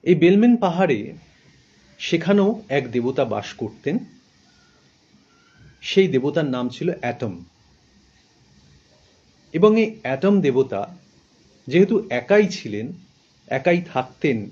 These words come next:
একাই বাস করতেন, তাই তার সম্পূর্ণ জীবনটা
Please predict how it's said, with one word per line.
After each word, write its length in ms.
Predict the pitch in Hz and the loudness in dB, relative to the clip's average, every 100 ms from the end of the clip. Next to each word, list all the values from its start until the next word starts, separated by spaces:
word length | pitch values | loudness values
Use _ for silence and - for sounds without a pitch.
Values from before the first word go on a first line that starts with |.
| - | -12
একাই 280 | 120 156 139 | -6 -2 -2
বাস 280 | 117 117 | -4 -6
করতেন, 500 | - 160 - 110 98 - _ _ _ _ _ _ _ - | -6 -8 -6 -10 -10 -14 _ _ _ _ _ _ _ 2
তাই 260 | 160 127 - - _ _ _ _ _ _ _ _ _ _ | 2 2 -6 -14 _ _ _ _ _ _ _ _ _ _
তার 180 | - 226 | 0 2
সম্পূর্ণ 640 | 214 - 196 196 196 214 214 | 0 -4 -2 -2 0 2 2
জীবনটা 520 | 139 156 190 175 | 0 0 0 0